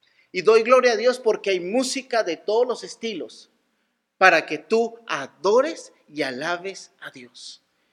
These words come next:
A lo mejor a mí no me gusta, ¿sí? A mí no, no me, no me agrada. Pero cuando tú pones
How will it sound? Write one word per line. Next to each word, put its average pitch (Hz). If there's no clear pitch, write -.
A 160
lo 165
mejor 214
a 254
mí 254
no 247
me 196
gusta, 175
¿sí? 165
A 151
mí 175
no, 220
no 156
me, 185
no 147
me 180
agrada. 160
Pero 180
cuando 180
tú -
pones 208